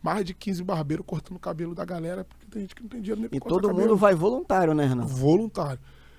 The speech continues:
Speaker 1: Aí uma, uma equipe de estética que cuida da beleza, né, faz limpeza facial,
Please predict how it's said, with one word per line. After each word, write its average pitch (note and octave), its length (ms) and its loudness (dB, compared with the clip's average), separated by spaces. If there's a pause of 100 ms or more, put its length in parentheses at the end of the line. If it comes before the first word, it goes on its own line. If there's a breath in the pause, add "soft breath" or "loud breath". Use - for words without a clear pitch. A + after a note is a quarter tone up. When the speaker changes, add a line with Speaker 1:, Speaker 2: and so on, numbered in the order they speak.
(340 soft breath)
Speaker 1:
Aí F3 240 4
uma, F3+ 300 4
uma E3 180 2
equipe E3+ 320 -2
de D#3+ 100 -6
estética - 640 -4 (840)
que D#3+ 420 -4
cuida E3 280 -6
da E3+ 120 -8
beleza, D3+ 800 -2 (240)
né, D3+ 380 -8 (100)
faz C#3+ 220 -6
limpeza C#3 320 -6
facial, C#3 800 -6